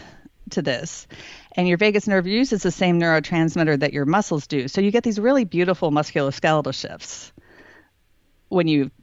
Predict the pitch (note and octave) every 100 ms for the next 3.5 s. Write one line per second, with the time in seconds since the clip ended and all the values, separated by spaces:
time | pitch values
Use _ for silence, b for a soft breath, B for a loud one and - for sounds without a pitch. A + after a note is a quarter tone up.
0 | _ - - G3+ D#3+ - D3 C#3 E3+ C#3+
1 | - C3+ G#2 - - B B B B B
2 | _ F#3+ F#3 F3 F3 E3+ - - - F#3
3 | G#3+ G3 F#3+ F#3 -